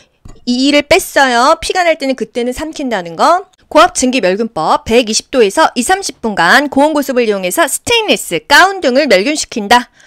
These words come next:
가장 많이 쓰이는 거 고압 증기 멸균법이에요. 건열 하면은요, 파우더 기억하세요. 이옥가스 하면은, 고무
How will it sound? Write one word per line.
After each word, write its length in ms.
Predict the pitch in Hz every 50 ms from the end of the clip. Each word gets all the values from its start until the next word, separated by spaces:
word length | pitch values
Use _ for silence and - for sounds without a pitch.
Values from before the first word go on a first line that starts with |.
| _ _ _ _ -
가장 360 | - - 254 254 359 381 381 349
많이 200 | 294 277 269 269
쓰이는 380 | - - 240 233 226 220 220
거 140 | 247 359 -
고압 260 | 269 - 247 254 247
증기 240 | - - 220 208 220
멸균법이에요. 960 | 175 175 180 196 262 254 - 202 185 175 - 165 165 165 185 247 330 370 370 - - - - -
건열 520 | - - 302 320 349 370 359 330 330 330
하면은요, 460 | 285 262 254 233 220 202 196 220 302 - - -
파우더 420 | - - 466 466 466 466 - 403
기억하세요. 520 | 330 - 220 196 - - 190 - 175 160 151 _ - - - - _ -
이옥가스 600 | 262 277 320 427 440 440 - 277 269 - - -
하면은, 300 | 247 240 226 226 247 247
고무 340 | 247 - - 330 359 381 415